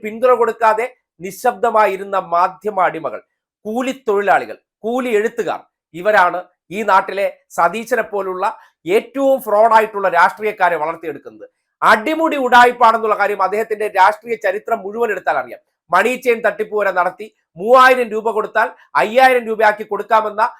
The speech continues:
വാഗ്ദാനം കൊടുത്ത് പറ്റിച്ച പല കാര്യങ്ങളും പുറത്തു വന്ന അതേ സതീശൻ വന്നിരുന്ന് മറ്റുള്ളവരെ കുറ്റം പറയാൻ എന്തെങ്കിലും യോഗ്യതയുണ്ടോ? മുഖ്യമന്ത്രിയാകാൻ വേണ്ടി ഇദ്ദേഹം പലതരത്തിലുള്ള നാറിയ നാടകങ്ങൾ നടത്തുന്നു എന്ന് പറഞ്ഞത്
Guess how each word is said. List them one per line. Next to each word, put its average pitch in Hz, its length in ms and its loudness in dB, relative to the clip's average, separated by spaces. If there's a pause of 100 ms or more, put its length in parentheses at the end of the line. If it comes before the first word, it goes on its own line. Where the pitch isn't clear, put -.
(220)
വാഗ്ദാനം 233 500 4
കൊടുത്ത് 220 300 -4
പറ്റിച്ച 214 340 -6 (320)
പല 214 120 4 (140)
കാര്യങ്ങളും 226 460 2
പുറത്തു 214 280 -4
വന്ന 208 160 -2 (420)
അതേ 233 180 2 (100)
സതീശൻ 208 380 -2 (100)
വന്നിരുന്ന് 185 400 -4 (400)
മറ്റുള്ളവരെ 240 500 -2 (160)
കുറ്റം 233 440 -6
പറയാൻ 180 220 0 (120)
എന്തെങ്കിലും 196 680 -12 (200)
യോഗ്യതയുണ്ടോ? 180 600 -8 (420)
മുഖ്യമന്ത്രിയാകാൻ 254 840 0
വേണ്ടി 233 180 -6
ഇദ്ദേഹം 233 220 -4 (100)
പലതരത്തിലുള്ള 233 680 0 (440)
നാറിയ 240 380 4 (140)
നാടകങ്ങൾ 226 460 2
നടത്തുന്നു 214 340 -2
എന്ന് 208 160 -6
പറഞ്ഞത് 180 280 -4